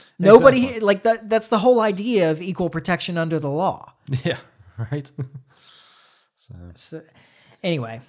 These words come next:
Speaker 1: um, I, I, yeah, I was just really irritated by that. Like, it, this is not a racial issue. This is not a black and brown thing. It's not because you're white that you didn't have to have this talk with your kids, Biden. It's because you were a political elite.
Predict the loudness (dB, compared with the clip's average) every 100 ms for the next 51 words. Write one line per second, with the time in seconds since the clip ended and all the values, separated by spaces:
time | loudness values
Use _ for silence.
0 | _ _ -8 -6 -6 4 4 6 2 0
1 | 0 2 0 0 -4 -6 -4 -2 -2 -4
2 | -6 -6 -6 -8 -8 -8 -10 -10 -10 -10
3 | -10 -4 -2 0 0 -2 0 0 -2 -4
4 | -8 -10 -10 -10 -10 -10 -8 -8 -8 -6
5 | -6 -6 -10 -10 -10 -10 -12 -12 -10 -4
6 | -4 -4 -6 -6 -6 -6 -8 -4 -2 -4
7 | -6 -14 -12 -10 -10 -8 -8 -8 -8 -8
8 | -8 -8 -6 -8 -8 -14 -14 -14 -12 -12
9 | -10 -8 -8 -10 -14 -14 -8 -6 -6 -8
10 | -8 -8 -8 -8 -8 -8 -12 -14 -14 -16
11 | -18